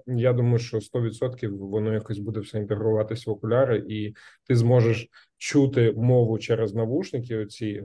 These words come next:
е, людини, яка вже буде перекладатися у, ну, в реал-таймі,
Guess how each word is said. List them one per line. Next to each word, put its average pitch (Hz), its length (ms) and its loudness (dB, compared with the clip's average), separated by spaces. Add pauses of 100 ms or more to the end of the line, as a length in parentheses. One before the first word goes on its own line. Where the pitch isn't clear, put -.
е, 104 320 0
людини, 120 760 2
яка 117 320 -2
вже 117 160 0
буде 113 240 -2
перекладатися 117 840 -2
у, 113 480 -4
ну, 117 180 -2
в 104 60 -6
реал-таймі, 123 760 -2